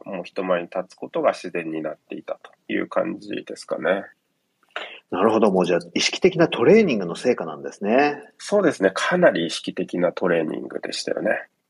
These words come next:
Speaker 2: うーん。一方で、じゃあ、そのドキドキとか赤面に関してはトレーニングで克服したっていうのが分かりました。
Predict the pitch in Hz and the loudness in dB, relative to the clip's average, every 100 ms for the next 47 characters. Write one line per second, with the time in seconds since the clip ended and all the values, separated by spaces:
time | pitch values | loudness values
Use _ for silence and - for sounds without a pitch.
0 | _ _ _ - 92 180 92 98 101 - | _ _ _ -16 -14 -10 -8 -6 -6 -6
1 | - - 143 143 220 160 107 - 117 123 | -8 2 2 6 6 6 6 4 4 0
2 | 117 95 151 240 247 240 233 254 - - | -2 2 4 6 4 4 -2 -2 -4 -6
3 | 226 160 160 160 160 151 139 90 101 107 | -4 -4 -4 -4 -4 -4 -2 2 4 2
4 | 101 82 76 - - - - - - 104 | 2 -2 -6 -4 -4 -4 -4 -4 0 0
5 | - 87 71 80 - 85 85 87 - 62 | 2 -2 -2 -2 -2 -4 -4 -2 0 0